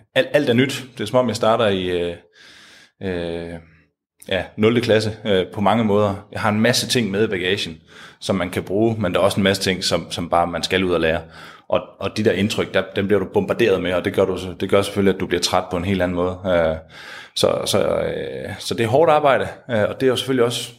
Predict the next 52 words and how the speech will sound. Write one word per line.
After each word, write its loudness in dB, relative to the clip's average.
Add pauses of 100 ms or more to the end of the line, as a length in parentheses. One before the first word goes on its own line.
det -4
er 0
man 4
også 2
vant 2
til, -4
hvis -4
du -6
skal -4
nå 2
til -6
tops 2
i -4
badminton, -2
så -6
kræver 2
det 6
også 2
hårdt 0
arbejde. -2
Mm-hmm. -8
Øhm, -4 (100)
og 0
det 4
er 6
også 2
noget, 4
jeg 4
er -2
villig 0
til 2
at 2
lægge 0
i 0
det, -2
men, -2
øh, 0
men -4
jeg 2
vil 0 (240)
lyve 0
ved -2
at -4
sige, -4
at -4
efter, 2
efter 0
klokken -2
seks, 0
så 2
er 4
der 2